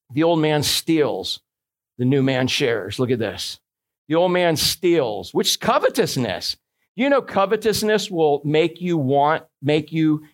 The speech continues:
or give you the opportunity to commit every, or break every one of the commandments.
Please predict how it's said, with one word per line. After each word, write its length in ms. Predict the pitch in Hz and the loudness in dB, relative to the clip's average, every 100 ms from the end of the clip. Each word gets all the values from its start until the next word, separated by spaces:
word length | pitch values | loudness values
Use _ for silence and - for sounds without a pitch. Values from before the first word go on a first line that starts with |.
| _ _ | _ _
or 80 | 147 | -2
give 200 | 113 214 | 2 2
you 100 | 202 | 2
the 100 | 185 | 2
opportunity 640 | 170 151 - 160 165 160 147 | 0 -2 -2 0 2 2 0
to 80 | |
commit 440 | - 143 135 135 - | 0 0 2 0 0
every, 500 | 135 135 143 147 143 | 0 0 0 0 0
or 120 | 123 | -2
break 300 | 110 135 135 135 | 0 0 0 0
every 180 | 139 | 0
one 200 | 131 127 | 0 0
of 60 | 131 | 0
the 60 | 120 | -2
commandments. 720 | 110 101 127 139 - - | -2 0 0 -2 -4 -10